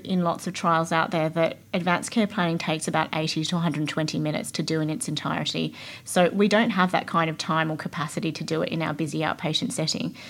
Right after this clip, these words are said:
So for that reason, I don't think we should be doing advanced care planning as perioperative clinicians, but I do think we have other responsibilities. And I think our key responsibilities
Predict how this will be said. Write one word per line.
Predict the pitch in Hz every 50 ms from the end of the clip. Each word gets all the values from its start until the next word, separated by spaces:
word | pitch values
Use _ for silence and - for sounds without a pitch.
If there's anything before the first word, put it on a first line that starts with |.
| - - - - - - -
So | - 214 208 - 202
for | 208 - 233
that | 240 262 262 285
reason, | 285 277 277 254
I | 247 220
don't | 196 190 185 - -
think | - - 196 185 180
we | - 190
should | 190 - 180 160
be | - 170
doing | 165 - 165 160 170 190 220
advanced | 202 196 190 180 175 - -
care | - 220 190 196
planning | 196 214 190 196 202 196 180
as | 170 165 - - - - -
perioperative | 190 170 175 165 165 165 - 170 170 165
clinicians, | 170 - 185 165 175 185 - - 262 302 320 - - - - - - - - -
but | - 220 - -
I | - 208
do | 185 185 - 233 247 254
think | 254 302 277 285
we | 285 240
have | 240 226 190 -
other | 175 170 175 170
responsibilities. | 165 170 - - 175 170 170 - 160 156 156 156 151 151 175 185 175 - - - - -
And | - - 185 180
I | 185
think | 185 - - 233 247 240
our | 285 277 247
key | - - - 196 196
responsibilities | 196 196 196 - - 196 196 190 - 185 170 170 165 170 170 170 165 160 -